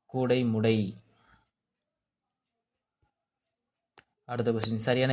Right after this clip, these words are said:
வினை மரபு பானை. விடை வந்து பானை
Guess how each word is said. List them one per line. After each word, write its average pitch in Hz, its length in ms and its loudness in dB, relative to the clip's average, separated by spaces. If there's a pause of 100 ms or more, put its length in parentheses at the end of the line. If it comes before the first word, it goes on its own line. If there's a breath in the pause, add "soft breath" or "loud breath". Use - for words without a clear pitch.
வினை 120 220 4
மரபு 107 260 0 (220)
பானை. 123 400 0 (2000)
விடை 120 260 0
வந்து 113 180 0 (120)
பானை 113 260 4